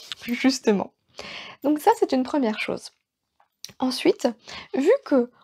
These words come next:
on avait énormément de restrictions, on pouvait plus aller au cinéma, on pouvait plus aller au restaurant, et cetera. Enfin bref, on avait plein de, d'endroits culturels comme ça, heu, ou s-, juste sociaux qu'on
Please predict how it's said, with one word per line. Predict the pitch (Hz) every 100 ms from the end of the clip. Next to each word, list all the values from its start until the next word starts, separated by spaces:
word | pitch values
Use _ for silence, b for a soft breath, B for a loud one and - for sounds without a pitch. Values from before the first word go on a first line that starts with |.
| b -
on | 247
avait | 233 247 285 302 -
énormément | 233 254 277 262 285
de | 262
restrictions, | 233 226 - 254 - 349 349
on |
pouvait | 302 247 226
plus | - 262 240
aller | 233 233
au | 220
cinéma, | - 233 233 285 311
on | 302
pouvait | 277 240 226
plus | -
aller | 247 226
au | 220
restaurant, | 220 220 254 285 269
et |
cetera. | 254 247 294
Enfin | 311 254
bref, | 285 285
on | 226
avait | 220
plein | - 311 330 B B B B
de, | 233 247 240 233 233 226 226
d'endroits | 233 247 262 262
culturels | 262 240 254 294 320
comme | 240 240
ça, | - 269 302 285
heu, | 233 226 -
ou | 233
s-, | 240 -
juste | 240 269 - -
sociaux | - - 302
qu'on | 226 214